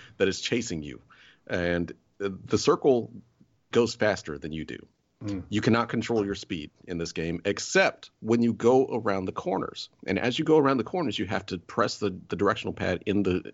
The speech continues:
Speaker 1: direction that you need to go. And if you do that just right, just right, and I'm not talking, like, you, you've got a delay of, like, a second or two to do this, but you have to be perfect to go around this corner when you press the button,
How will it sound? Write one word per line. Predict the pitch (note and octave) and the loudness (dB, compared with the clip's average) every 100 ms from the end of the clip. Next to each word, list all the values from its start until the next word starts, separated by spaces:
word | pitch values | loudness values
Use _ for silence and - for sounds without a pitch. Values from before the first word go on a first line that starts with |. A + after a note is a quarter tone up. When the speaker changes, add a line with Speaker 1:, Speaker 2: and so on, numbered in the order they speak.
| - | -14
Speaker 1:
direction | - F2 G2+ - E2 | -2 2 4 2 -2
that | E2 - | -4 -4
you | |
need | E2+ E2+ E2 | -2 -2 -4
to | |
go. | - G2 E2 - _ - - - - _ | 4 4 4 -4 _ -20 -18 -20 -20 _
And | G#2 G2+ | 2 4
if | A#2 | 4
you | B2+ | 2
do | A2 B2 D3 | 4 6 6
that | B2 G2 | 6 2
just | - D#3 G3+ - | 2 2 2 -4
right, | D#3+ E3 - | 0 0 -2
just | - - D4 - - _ _ _ - | -4 0 0 -4 -12 _ _ _ -4
right, | F3+ D3+ E2 - - _ _ _ _ _ _ | 2 2 0 -8 -18 _ _ _ _ _ _
and | A#2+ | 2
I'm | D#3+ | 2
not | E3+ C#3+ | 2 0
talking, | F3 D3+ C3 | 0 0 0
like, | A2 A2 | -2 -2
you, | A#2 A#2+ | -2 -2
you've | A2+ A2+ | 0 2
got | A#2 B2 | 4 2
a | G#2 | 2
delay | F2+ F#2+ F2+ A#2 A2+ | 0 -2 2 4 4
of, | F#2+ | 4
like, | G2+ | 0
a | F2 | -2
second | - C3+ A2+ | 0 0 0
or | F#2 | -4
two | - F2+ | -2 -4
to | |
do | D#2+ C#3+ | 2 2
this, | G2+ C2+ - - - _ _ | 2 0 -4 -14 -20 _ _
but | A2+ | 0
you | B2 | 0
have | C#3+ C#3 - | 0 -2 -2
to | G2+ | 0
be | A2+ G2 - _ _ - | 0 0 -4 _ _ -6
perfect | - D3+ - - - - _ _ _ _ _ | 4 4 2 -8 -10 -16 _ _ _ _ _
to | A2 | 0
go | F2 A2+ | 6 6
around | C3+ A#2 A#2+ | 8 6 4
this | A2+ - | 2 0
corner | - D3 G2 | 0 0 0
when | E2+ G#2+ | 2 0
you | C3 B2+ | 2 -4
press | - C3+ C3+ | 0 -2 -2
the | - | -8
button, | E2+ B2 - C#2+ | 0 0 0 -10